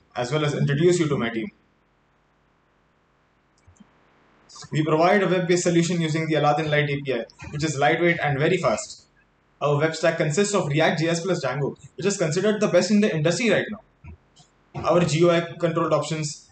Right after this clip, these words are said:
provide you twenty plus available options to control the sky type, which include the Chandra X-ray Observatory mapped sky.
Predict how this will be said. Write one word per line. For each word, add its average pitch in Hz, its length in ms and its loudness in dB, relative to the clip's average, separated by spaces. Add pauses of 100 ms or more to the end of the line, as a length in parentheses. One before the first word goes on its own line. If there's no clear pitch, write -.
provide 170 360 4
you 170 120 6
twenty 208 360 2
plus 220 200 0
available 160 360 2
options - 480 -8 (460)
to - 140 -6
control 170 320 2
the 202 100 0
sky 156 240 2
type, 120 240 -2 (480)
which 151 140 -2
include 185 340 2
the 208 120 0
Chandra 185 380 2
X-ray 180 300 0
Observatory 160 640 2
mapped 143 240 -2
sky. - 260 -6